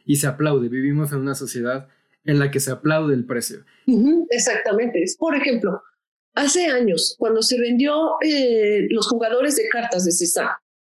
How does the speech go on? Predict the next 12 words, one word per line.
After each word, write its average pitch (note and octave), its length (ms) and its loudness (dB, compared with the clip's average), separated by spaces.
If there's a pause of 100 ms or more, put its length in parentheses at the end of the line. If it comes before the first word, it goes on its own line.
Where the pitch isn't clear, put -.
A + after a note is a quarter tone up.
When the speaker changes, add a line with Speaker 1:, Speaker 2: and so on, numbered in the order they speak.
(540)
Speaker 2:
que G#3 100 0
salió A3+ 360 0
por B3 160 0
doscientos A#3 380 0
cincuenta G#3 380 -2
millones F#3+ 380 -2
de E3+ 80 0
dólares, D3 560 0 (400)
y F#3 380 2
lo F#3 400 2
compraron, G3+ 480 0
obviamente, F#3 880 -2